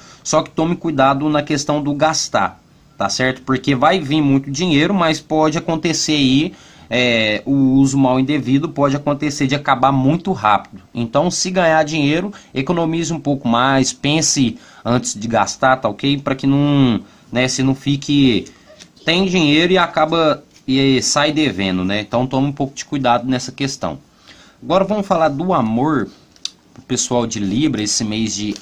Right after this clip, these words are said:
abril. Lembrando que essas são previsões para o mês inteiro, viu, gente?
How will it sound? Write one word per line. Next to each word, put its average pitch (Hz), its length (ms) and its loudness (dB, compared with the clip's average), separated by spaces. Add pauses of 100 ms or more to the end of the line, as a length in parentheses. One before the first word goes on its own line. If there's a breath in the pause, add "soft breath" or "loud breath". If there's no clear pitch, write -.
abril. 104 480 -2
Lembrando 160 440 0
que 190 120 -4
essas 160 260 -4
são 156 140 -2
previsões 135 420 -2
para 147 180 0
o 156 80 -4
mês 135 340 2
inteiro, 110 400 -2
viu, 113 180 -6
gente? 98 340 -6